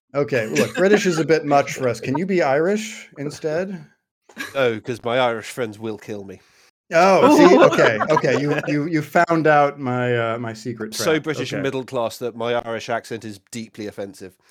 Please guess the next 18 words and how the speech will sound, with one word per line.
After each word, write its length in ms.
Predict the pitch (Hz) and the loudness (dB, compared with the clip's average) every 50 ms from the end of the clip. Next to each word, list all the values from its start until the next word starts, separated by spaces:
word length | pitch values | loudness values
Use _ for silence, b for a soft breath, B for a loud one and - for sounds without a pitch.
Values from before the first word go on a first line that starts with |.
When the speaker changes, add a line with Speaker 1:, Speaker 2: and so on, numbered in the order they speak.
| b b b _ | b b b _
Speaker 1:
That's 520 | - 110 117 139 143 143 - - - - - _ 196 196 - | -8 -2 2 2 4 2 2 -2 -8 -14 -14 _ -16 -6 -2
Speaker 3:
Oh. 200 | - 339 302 277 - - - - | 0 0 0 -2 -4 -8 -10 -12
Speaker 1:
<laughs> 180 | 254 - - - | -12 -12 -12 -8
see, 220 | - - - - 156 | -4 0 2 2 2
now 260 | 147 147 135 - 180 | 4 4 4 4 4
I 60 | 165 | 4
really, 480 | 151 147 139 151 151 - 175 160 147 135 | 4 4 2 0 0 2 2 2 2 0
really 300 | 131 143 143 147 143 139 | 0 0 0 0 0 -2
wanna 260 | 131 135 127 120 110 | -2 -4 -4 -4 -6
hear 320 | 110 110 131 127 123 117 | -6 -6 -4 -4 -2 -2
it, 220 | 107 98 - - - | -4 -4 -8 -12 -12
though. 200 | 92 85 - 127 151 | -12 -8 -6 -6 -4
Speaker 2:
<laughs> 60 | - - - 165 - - 151 - - - - - 302 - - - - _ _ _ _ _ _ _ _ _ _ _ _ _ _ _ _ _ - - - _ B B B B B B B B B _ | -6 -4 -6 -8 -6 -6 -10 -12 -12 -14 -16 -16 -18 -20 -20 -20 -20 _ _ _ _ _ _ _ _ _ _ _ _ _ _ _ _ _ -20 -20 -20 _ B B B B B B B B B _
Speaker 1:
All 200 | - 131 127 127 | -2 0 2 2
right, 200 | 123 113 107 104 110 110 | 2 2 0 -2 -4 -6
but 140 | 131 123 113 | -6 -6 -4
I, 460 | 120 127 131 131 139 135 131 131 135 - | -4 -2 -2 0 0 0 -2 -4 -4 -4
I 680 | 120 123 123 120 120 120 120 120 120 120 117 117 120 | -2 0 0 2 2 2 2 0 0 -2 -2 -4 -8